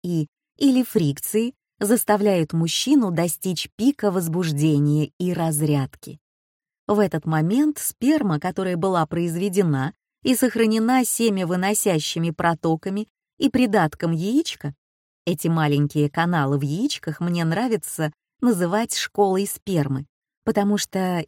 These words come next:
именно там сперматозоиды созревают до тех пор, пока их не призовет реальный мир. Выталкивается в основание пениса.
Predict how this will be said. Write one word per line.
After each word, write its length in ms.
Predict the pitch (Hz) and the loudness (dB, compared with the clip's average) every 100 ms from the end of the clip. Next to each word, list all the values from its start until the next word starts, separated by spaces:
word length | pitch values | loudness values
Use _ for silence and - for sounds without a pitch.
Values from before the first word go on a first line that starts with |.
| - | -4
именно 500 | 214 190 185 185 - | -2 -2 -2 -4 -2
там 280 | 269 294 240 | 2 2 2
сперматозоиды 960 | - 160 165 151 147 156 254 190 156 | -2 0 0 0 0 0 0 0 0
созревают 640 | 147 160 151 147 156 139 139 | 0 0 2 2 2 0 0
до 140 | 147 | -4
тех 260 | - 127 - | -4 -10 -6
пор, 240 | 175 277 - _ _ - | -4 -4 -6 _ _ -2
пока 280 | 311 240 | 0 2
их 220 | 208 185 185 | 0 0 -2
не 160 | 185 | -2
призовет 600 | 160 170 151 143 208 294 | 0 0 2 2 2 0
реальный 540 | 202 156 143 165 165 165 | 0 2 2 0 0 2
мир. 320 | 143 131 - _ _ _ _ _ _ _ _ - | 2 0 -4 _ _ _ _ _ _ _ _ 0
Выталкивается 1120 | 247 226 - 175 262 294 233 202 175 156 160 | 4 4 2 2 4 4 4 2 2 0 0
в 60 | |
основание 720 | 165 - 151 147 190 214 196 196 | 0 0 2 2 2 0 -2 -4
пениса. 640 | - 160 139 139 - 151 | -2 0 2 0 -4 -16